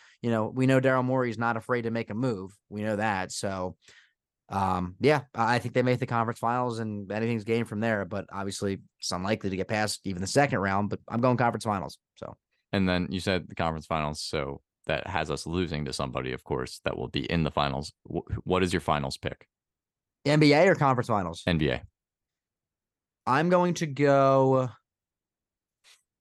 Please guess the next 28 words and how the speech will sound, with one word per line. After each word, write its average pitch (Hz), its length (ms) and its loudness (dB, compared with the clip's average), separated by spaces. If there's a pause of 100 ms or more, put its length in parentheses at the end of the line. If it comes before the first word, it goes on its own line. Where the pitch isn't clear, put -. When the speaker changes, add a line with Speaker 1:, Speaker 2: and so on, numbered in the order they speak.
(160)
Speaker 1:
I 123 60 -6
wanna 147 160 -4
go 151 140 2
Celtics. - 1080 -4
I - 80 -16
think 123 160 -2
they're 127 80 2
better 120 240 4
than 123 80 2
the 120 80 0
Bucks. 113 720 2 (320)
Speaker 2:
I - 140 0
agree. - 160 -2
Speaker 1:
Um, 113 960 2
yeah, 107 220 -4
I - 20 -4
think 101 120 -8
they're 110 80 -2
better 107 120 0
than 104 80 -4
the 98 60 -6
Bucks. 98 520 -6
And 107 160 -6
then 107 140 0
I 107 60 2
wanna 113 160 2
go 117 60 4
Celtics 123 720 0